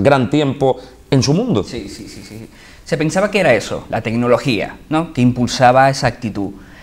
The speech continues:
Speaker 2: Pero el año pasado, uno de los estudios que realizaron en Japón, que a mí me impactó muchísimo, porque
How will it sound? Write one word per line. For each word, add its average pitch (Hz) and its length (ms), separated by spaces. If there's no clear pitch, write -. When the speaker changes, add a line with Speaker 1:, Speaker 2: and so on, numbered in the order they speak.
Speaker 2:
Pero 117 320
el 113 80
año 226 220
pasado, 214 420
uno 143 260
de 127 220
los 113 220
estudios 131 500
que 110 400
realizaron 107 560
en 123 60
Japón, 120 340
que 113 80
a - 20
mí 107 140
me 117 80
impactó 120 520
muchísimo, 123 500
porque 85 420